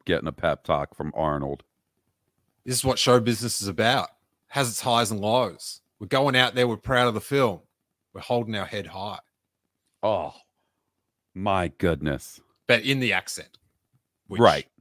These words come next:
Speaker 1: I
Speaker 2: I
Speaker 1: can't do.
Speaker 2: Well, I respect him too much to, 'cause I would do it so badly.
Speaker 1: Right.
Speaker 2: Um. So there you go. Pep talk.
Speaker 1: Man.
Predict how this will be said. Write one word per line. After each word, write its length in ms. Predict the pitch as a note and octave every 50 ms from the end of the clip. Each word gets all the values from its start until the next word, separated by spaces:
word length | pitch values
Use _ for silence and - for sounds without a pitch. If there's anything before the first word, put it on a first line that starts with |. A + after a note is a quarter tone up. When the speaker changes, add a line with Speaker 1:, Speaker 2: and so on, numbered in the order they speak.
| _ _ _ _ _ _ _ _ _ _ -
Speaker 1:
I 80 | G#2+
Speaker 2:
I 40 | G#2+
Speaker 1:
can't 300 | F#2+ G#2 G2+ D2+ C2 -
do. 200 | - A#1+ G#1 - - _ _ _ _ _ - - -
Speaker 2:
Well, 420 | - F3+ F3+ F3 E3+ E3 D#3+ D#3 D3
I 140 | D3 C#3+ D3
respect 440 | C#3+ C#3 B2 - - D3 C3+ - -
him 120 | A#2+ A2
too 200 | G2 - A#2 A2
much 520 | G2 G#2 G2+ F#2 - - - - - - _ _ _ _ _ _ _ _ _ _ _ _ _ _ _ _ _ _ _ _ _ _ -
to, 100 | - -
'cause 160 | - C3+ A#2+
I 160 | B2+ A#2 A#2+
would 240 | A#2 A2+ G#2+ G#2+ G2
do 140 | - A#2 G#2+
it 100 | G#2 -
so 200 | - - G2+ F#2+
badly. 480 | D#2+ F#2 F2 F2+ F2+ F2+ - D#2 - _ _ _ _ _ _ _ _ _ _ _ _ -
Speaker 1:
Right. 260 | E2+ E2 D2 C2+ - _ _ _ _ _ _ _ _ _ _ _ _ _ _ _ _ _ _ _ _ _ _ _ _ _ _ _ _ - _ -
Speaker 2:
Um. 520 | F2 F2+ F2 E2+ E2+ E2 D#2 D#2 D2+ C#2+ _ _ _ _ _ _ _ _ _ _ _ _ _ _ _ _ _ _ _ - - - _ _ _ _ _ _ _ _ _ _ _ _ _ _ _ _ _ _ _ _
So 160 | - - -
there 100 | G2+ F#2
you 60 | F2+ D#2+
go. 260 | D2 F2 F2 E2+ D2+ E2+ _ _ _ _ _ _ _ -
Pep 160 | A2 - -
talk. 280 | - F#2+ E2 D2 - - D2+ - _ _ _ _ _ _ _ _ _ -
Speaker 1:
Man. 440 | D#2+ E2 D#2+ D#2 D2+ D2 C#2+ C#2